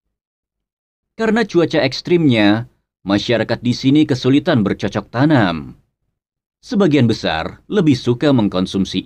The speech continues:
ikan. Uniknya, saat berjualan ikan, mereka memajangnya begitu saja di stan-stan pasar. Suhu dingin membuat ikan yang dijual akan membeku dan bertahan hingga berbulan-bulan.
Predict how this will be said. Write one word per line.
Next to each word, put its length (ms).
ikan. 560
Uniknya, 800
saat 320
berjualan 480
ikan, 480
mereka 320
memajangnya 640
begitu 320
saja 480
di 160
stan-stan 560
pasar. 800
Suhu 400
dingin 320
membuat 480
ikan 240
yang 160
dijual 560
akan 240
membeku 540
dan 160
bertahan 500
hingga 560
berbulan-bulan. 1400